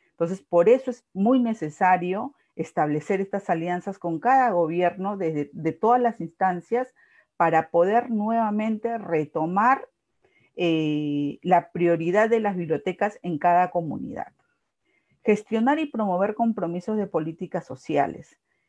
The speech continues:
Esto, eh, se viene trabajando en la elaboración de diversos programas y proyectos que ya lo hemos venido trabajando en los meses anteriores,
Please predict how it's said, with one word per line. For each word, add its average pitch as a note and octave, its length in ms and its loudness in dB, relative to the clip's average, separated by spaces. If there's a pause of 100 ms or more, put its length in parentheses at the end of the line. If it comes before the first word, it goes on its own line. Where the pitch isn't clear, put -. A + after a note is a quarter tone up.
(140)
Esto, C4+ 760 2
eh, F3+ 280 4
se E3+ 180 -4
viene A3+ 320 0
trabajando G3+ 960 0 (800)
en F3 120 0
la E3 60 2
elaboración D#3 540 -2
de G#3+ 100 2
diversos G3 440 -2
programas F3+ 520 0
y G3 60 -6
proyectos D#3+ 840 -2 (460)
que E3 180 -2
ya A3 380 4
lo E3 160 0
hemos G3 200 0
venido F3+ 360 -2
trabajando E3+ 520 0
en F#3 80 -2
los D#3+ 100 -6
meses E3 340 -8
anteriores, E3 800 0